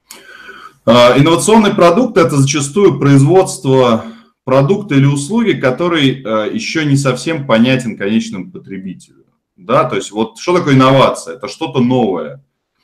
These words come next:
И для того, чтобы эта инновация стала понятным конечному потребителю,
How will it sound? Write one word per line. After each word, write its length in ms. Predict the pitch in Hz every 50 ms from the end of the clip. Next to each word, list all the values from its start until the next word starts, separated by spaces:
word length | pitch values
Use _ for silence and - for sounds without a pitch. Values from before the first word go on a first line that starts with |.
| _ _ _
И 60 | 107 98
для 120 | 113 117
того, 180 | 135 160 196 196
чтобы 240 | 202 - 139 151
эта 140 | 143 139 147
инновация 460 | 139 143 147 160 175 127 123 - 131
стала 600 | 117 - - 143 143 139 120 101 92 87 - - _ _ _ _ _ _ _ _ _ _ _ _ _ _ _ _
понятным 680 | - 120 131 147 160 143 117 - - 98 90 87 80 -
конечному 480 | 107 113 131 131 - - 113 107 -
потребителю, 840 | 98 - - 143 160 190 233 247 - - 135 120 104 87 - -